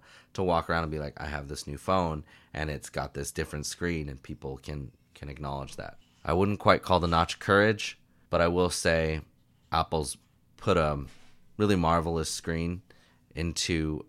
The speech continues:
an extremely powerful mobile device with great battery and, uh, solid camera. And together with some fun, unique features like Face I D and emoji, things like that, it's got this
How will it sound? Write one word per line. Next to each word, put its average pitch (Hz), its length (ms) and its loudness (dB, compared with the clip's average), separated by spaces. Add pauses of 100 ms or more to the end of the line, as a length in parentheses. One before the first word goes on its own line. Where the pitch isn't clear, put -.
(100)
an - 240 -8
extremely 92 680 0
powerful 80 840 2
mobile 76 320 -2
device 78 600 0 (220)
with 73 360 -4
great 76 260 -6
battery 90 600 2 (460)
and, 71 440 -8
uh, 67 320 -6 (400)
solid 76 420 -2
camera. 85 480 -2 (920)
And 82 500 -2
together 92 600 2 (340)
with 90 200 0
some 82 420 -4 (100)
fun, 87 260 -2
unique 82 260 -2
features 78 420 -6
like 73 160 -4
Face 71 240 -6
I 71 100 -4
D 71 320 -8
and 65 140 -8
emoji, 69 420 -8
things 67 240 -12
like 67 160 -12
that, 69 280 -6 (400)
it's - 200 -8
got 71 320 -2
this - 440 -4